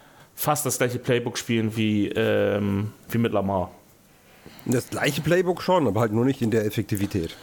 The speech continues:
Speaker 2: <laughs>
Speaker 1: Ja, genau. Also
Speaker 2: Ja.
Speaker 1: so, ich sag mal, so ein paar beson-, besondere Run-Schemes sind, äh, ausgeschlossen mit Huntley. So agil, mobil ist er nicht, aber er ist eben halt auch gut zu Fuß.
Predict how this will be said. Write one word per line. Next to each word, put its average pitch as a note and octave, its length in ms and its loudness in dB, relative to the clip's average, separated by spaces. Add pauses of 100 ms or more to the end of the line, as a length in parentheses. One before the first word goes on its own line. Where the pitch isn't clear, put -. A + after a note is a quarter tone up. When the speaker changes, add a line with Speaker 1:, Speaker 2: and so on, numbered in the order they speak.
(120)
Speaker 2:
<laughs> A#2+ 100 -2 (640)
Speaker 1:
Ja, A#2 260 2
genau. B2+ 240 2
Also A#2 220 0
Speaker 2:
Ja. A#2+ 40 2
Speaker 1:
so, - 240 2
ich B2 60 0
sag B2+ 140 2
mal, B2+ 100 2
so B2+ 80 0
ein A#2+ 140 -4
paar C3+ 200 2
beson-, C3+ 400 0
besondere C3 640 2
Run-Schemes C3 840 0
sind, A#2+ 260 0
äh, A2 180 4
ausgeschlossen C#3 560 0
mit C3 140 -2
Huntley. C3+ 320 0
So C3 320 0
agil, B2+ 400 0
mobil C3 580 2
ist C3+ 160 -2
er C#3 80 4
nicht, C3 300 -2 (420)
aber C3 300 2
er B2 60 2
ist B2 140 0
eben B2 140 0
halt B2 120 2
auch A#2+ 140 -4
gut C3+ 200 -2
zu C3+ 100 0
Fuß. - 640 0